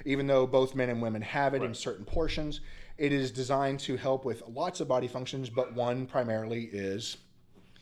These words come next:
Speaker 1: is pregnancy.
Speaker 2: Yep.
Speaker 1: And so when that estrogen increases due to pregnancy, it's going to hold additional body fat. Here's the caveat to that. It's a feedback loop, because if you are storing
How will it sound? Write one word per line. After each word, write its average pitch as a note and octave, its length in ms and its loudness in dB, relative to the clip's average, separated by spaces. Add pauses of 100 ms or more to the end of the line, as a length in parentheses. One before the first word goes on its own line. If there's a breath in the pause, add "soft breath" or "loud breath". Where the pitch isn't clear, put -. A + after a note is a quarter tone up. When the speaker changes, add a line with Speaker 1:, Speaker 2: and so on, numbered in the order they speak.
(320 soft breath)
Speaker 1:
is A2+ 220 0
pregnancy. A2 600 0 (240 loud breath)
Speaker 2:
Yep. F#2+ 200 -12
Speaker 1:
And B2 260 4
so B2+ 240 8 (160)
when D3 240 4
that C#3 180 4
estrogen C3 480 0
increases B2+ 560 -2
due F#3 160 4
to G3 80 6
pregnancy, E3+ 540 2
it's B2+ 240 -2
going A#2+ 360 0
to A#2+ 420 -4 (260 loud breath)
hold C3+ 360 6
additional A#2+ 380 -2
body B2 260 0
fat. C#3+ 280 0 (180 loud breath)
Here's E3 300 0
the D3+ 80 -4
caveat C3 540 -2
to - 100 -12
that. F#2+ 260 -6 (240 loud breath)
It's C#3 220 4
a C3+ 60 4
feedback C#3 540 -2
loop, G#2+ 200 -4
because B2 340 -2
if C3+ 160 -2
you C3+ 160 0
are B2+ 100 2
storing D3+ 480 -2